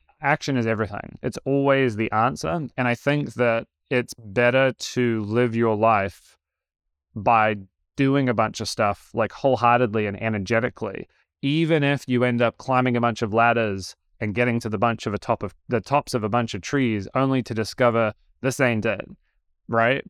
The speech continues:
Because there's a perspective that you get from up there,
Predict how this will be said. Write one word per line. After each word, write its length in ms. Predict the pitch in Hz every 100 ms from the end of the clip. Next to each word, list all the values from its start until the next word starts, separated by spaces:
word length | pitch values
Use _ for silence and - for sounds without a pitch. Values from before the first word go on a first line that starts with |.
| _ -
Because 500 | 131 147 131 117 - _ _ _ _ _ _ _ _ _ _ _ 135 _
there's 220 | 117 147
a 80 | 135
perspective 600 | - 123 - 147 - 160
that 100 | 139
you 120 | 135 123
get 300 | 135 151 -
from 140 | 127
up 140 | 131 -
there, 360 | 135 143 160